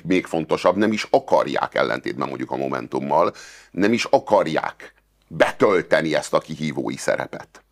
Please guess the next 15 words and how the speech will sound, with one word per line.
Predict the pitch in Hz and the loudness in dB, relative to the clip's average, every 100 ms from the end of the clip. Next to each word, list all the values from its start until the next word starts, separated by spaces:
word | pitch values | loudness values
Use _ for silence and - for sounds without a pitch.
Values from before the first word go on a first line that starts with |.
| _ _ - - _ _ | _ _ -20 -20 _ _
És | - | -20
akkor | - 71 - _ _ _ | -10 -10 -10 _ _ _
itt | - | -10
van | 76 80 | -4 -2
Orbán | 71 62 78 | 0 -2 -2
Viktor, | 87 - 85 | -8 -4 -4
és | 71 | -4
széttárja | - - - - - 50 | -6 -8 -8 -8 -8 -8
a | - | -2
karját, | 73 73 - | 0 0 -4
és | - | -6
azt | - - | -10 -10
mondja, | 60 60 53 | -10 -8 -8
hogy | 65 | -8
hát, | - - | -14 -18